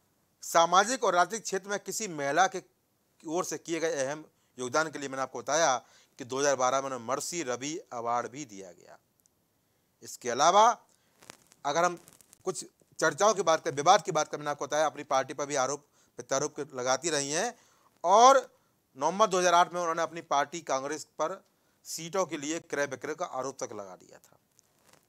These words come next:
और इसी, इस प्रभाविता, इसी मुखरता के कारण उनको पार्टी के महासचिव पद से हटा दिया गया था। और ये वो महिला हैं जो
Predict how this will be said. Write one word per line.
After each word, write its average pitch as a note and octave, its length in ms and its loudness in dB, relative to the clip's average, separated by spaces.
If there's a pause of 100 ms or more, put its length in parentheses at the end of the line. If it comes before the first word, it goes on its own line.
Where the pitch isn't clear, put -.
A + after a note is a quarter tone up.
(400)
और E3+ 340 4 (360)
इसी, G3+ 320 -6
इस A3 220 -10
प्रभाविता, D#3 580 -4
इसी D#3+ 200 -6
मुखरता C3+ 400 -6
के D3+ 120 -8
कारण C3 300 -4
उनको C#3+ 460 -8 (400)
पार्टी C3+ 360 0
के D3+ 140 -8
महासचिव A#2+ 540 -8
पद A#2+ 140 -6
से F3 260 -12 (280)
हटा B2+ 180 -2
दिया G2+ 180 -12
गया F2 180 -20
था। - 240 -20 (1200)
और E3 480 4 (960)
ये A#2+ 100 -10
वो A3 460 4 (460)
महिला D#3+ 400 2
हैं D#3 300 -6 (1040)
जो F#3 460 -2